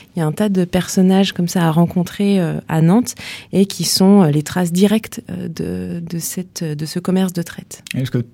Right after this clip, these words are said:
Speaker 2: toute la ville a profité finalement de, de ce commerce pour se développer ?
Speaker 1: Non seulement la ville, bien sûr, mais tout le territoire, le Grand Ouest et plus largement en fait la France et encore plus largement l'Europe. Alors pas seulement avec la traite, euh, française, euh, bien sûr,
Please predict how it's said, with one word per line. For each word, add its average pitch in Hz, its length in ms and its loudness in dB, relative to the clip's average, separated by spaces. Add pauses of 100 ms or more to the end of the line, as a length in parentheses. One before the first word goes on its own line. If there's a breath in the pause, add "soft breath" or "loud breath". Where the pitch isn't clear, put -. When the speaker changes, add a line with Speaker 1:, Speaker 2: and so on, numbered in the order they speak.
(140)
Speaker 2:
toute - 200 0
la 139 100 6
ville 156 240 2
a 117 80 0
profité 151 580 -4
finalement 147 340 2
de, 120 100 -2
de 120 140 -2
ce 143 80 -4
commerce 135 420 0
pour 156 180 0
se - 100 0
développer ? 135 460 0
Speaker 1:
Non 196 240 8
seulement 202 360 4
la 180 160 2
ville, 285 200 2
bien 190 220 2
sûr, 285 260 -4
mais 170 360 2 (180)
tout 262 140 0
le 247 80 0
territoire, 208 640 0
le 180 120 2
Grand 170 280 -2
Ouest 240 240 -2
et 196 60 2
plus 190 180 -4
largement 165 460 -2
en 190 60 0
fait 185 260 -6
la 143 100 -10
France 208 460 -6
et 196 160 -2
encore 160 240 -10
plus 165 120 -12
largement 156 340 -4
l'Europe. 160 320 -6 (320 loud breath)
Alors 151 140 -10
pas - 120 -12
seulement 160 300 -4
avec 165 220 -8
la 160 100 -6
traite, 180 360 -10
euh, 180 160 -6
française, 180 560 -6
euh, 165 80 -6
bien 170 200 -4
sûr, 269 200 -8